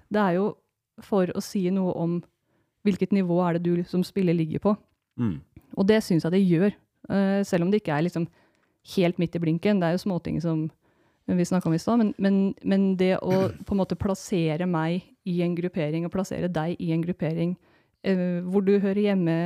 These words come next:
Speaker 1: i, ehm, hvordan klasse du skal velge, eller hvordan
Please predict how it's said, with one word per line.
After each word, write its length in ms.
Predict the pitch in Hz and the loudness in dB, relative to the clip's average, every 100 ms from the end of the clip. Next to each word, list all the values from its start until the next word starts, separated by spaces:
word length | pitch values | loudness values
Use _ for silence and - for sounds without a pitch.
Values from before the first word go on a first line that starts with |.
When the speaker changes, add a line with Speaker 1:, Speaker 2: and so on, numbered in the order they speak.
| 175 175 - - | -2 -4 -6 -8
Speaker 1:
i, 220 | - 180 170 170 | -4 -4 -2 -4
ehm, 380 | 170 170 165 170 - - _ _ | -2 -2 -2 -4 -8 -20 _ _
hvordan 220 | - 196 190 | -4 -2 0
klasse 220 | 220 208 | 2 2
du 20 | |
skal 200 | 196 202 202 | 0 2 0
velge, 320 | 196 190 196 202 - | 0 0 0 0 -2
eller 380 | 175 165 170 | 0 0 -2
hvordan 460 | - 175 - 165 | -2 -4 -2 -2